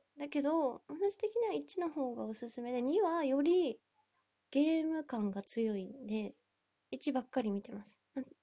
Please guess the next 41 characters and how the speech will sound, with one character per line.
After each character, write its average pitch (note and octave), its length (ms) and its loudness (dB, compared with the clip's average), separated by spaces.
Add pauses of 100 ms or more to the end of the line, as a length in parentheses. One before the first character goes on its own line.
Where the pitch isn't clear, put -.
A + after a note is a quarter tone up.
(200)
ど B3 80 0
っ A#3+ 100 -8
ち E4 100 -2
も F4 240 4
ね、 F#4 300 0
ホ D4+ 80 0
ラ D4+ 120 0
ー D4+ 40 0
映 D#4 140 0
画 C4+ 120 2
な A3+ 160 -2
の G3+ 160 -4
で、 F4+ 200 4 (680)
よ A#3+ 60 -4
か A#3 80 -2
っ A3+ 100 -8
た G#3+ 100 -2
ら G3+ 140 -2 (320)
レ A3 100 2
ン G#3+ 100 4
タ G3+ 140 -4
ル F#3 240 -8
し - 100 -8
て G#3 280 -2
み A3 100 -4
て G#3+ 100 -6
く G3+ 120 -10
だ G3+ 120 -6
さ C#4 140 4
い。 C4+ 80 -2 (340)
見 E4 100 -4
た F4 80 0
こ C#4+ 100 -2
と B3 120 0
あ C4 80 6
る C4+ 80 2
よ A#3 120 2
っ - 100 -10
て G#3+ 100 -10
方 B3+ 280 -2
も、 D4 340 4